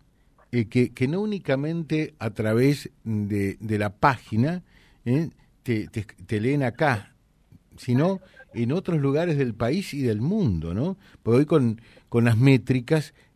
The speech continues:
esto está absolutamente demostrado. La cantidad, por ejemplo, de gente que nos, eh, lee todos los días en Buenos Aires es increíble, eh, y, y vamos cada vez más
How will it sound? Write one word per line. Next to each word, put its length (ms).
esto 240
está 400
absolutamente 840
demostrado. 720
La 80
cantidad, 320
por 100
ejemplo, 260
de 80
gente 300
que 100
nos, 280
eh, 280
lee 520
todos 200
los 120
días 300
en 100
Buenos 260
Aires 380
es 180
increíble, 760
eh, 140
y, 160
y 40
vamos 380
cada 340
vez 340
más 460